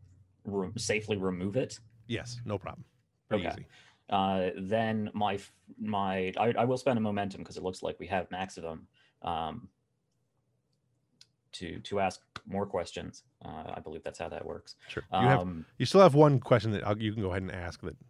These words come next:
Speaker 1: Okay,
Speaker 2: that
Speaker 1: okay.
Speaker 2: the, the broad question of what does it do is not really a question.
Speaker 1: Okay. Uh,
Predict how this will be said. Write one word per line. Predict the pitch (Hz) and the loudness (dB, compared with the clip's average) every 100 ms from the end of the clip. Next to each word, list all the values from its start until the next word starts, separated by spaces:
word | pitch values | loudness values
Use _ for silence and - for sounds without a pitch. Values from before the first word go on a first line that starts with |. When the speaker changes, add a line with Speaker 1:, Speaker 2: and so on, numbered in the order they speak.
| - | 2
Speaker 1:
Okay, | 147 95 | 4 4
Speaker 2:
that | - - | -4 -6
Speaker 1:
okay. | 123 | 4
Speaker 2:
the, | 123 101 - | 4 4 2
the | 127 | 4
broad | 127 175 175 | 10 10 12
question | 160 139 | 8 6
of | 117 | 2
what | 131 | 2
does | 123 | 2
it | 110 | -2
do | 95 117 101 95 | -4 -4 -4 -6
is | 90 | -6
not | 98 92 | -8 -8
really | 92 82 | -10 -10
a | |
question. | 76 73 - - _ _ _ - | -12 -16 -20 -20 _ _ _ 0
Speaker 1:
Okay. | 120 - - - - - | 0 0 -8 -20 -8 0
Uh, | 110 107 107 104 | 2 4 4 2